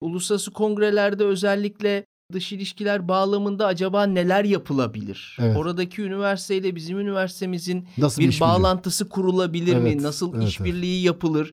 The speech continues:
Speaker 1: Bütün bunlar üzerinde kafa yorma çabası içindeyim.
Speaker 2: Evet.
Speaker 1: Elbette ki bunlar belli bir birikime dönüştükten sonra kurumsal bir halde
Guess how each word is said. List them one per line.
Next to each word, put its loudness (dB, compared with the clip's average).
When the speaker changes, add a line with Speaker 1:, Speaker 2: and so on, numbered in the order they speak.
Speaker 1:
Bütün -6
bunlar -2
üzerinde 0
kafa 0
yorma 0
çabası -4
içindeyim. -4
Speaker 2:
Evet. 2
Speaker 1:
Elbette -4
ki -6
bunlar -2
belli -4
bir -6
birikime -4
dönüştükten -4
sonra -2
kurumsal -2
bir 0
halde -2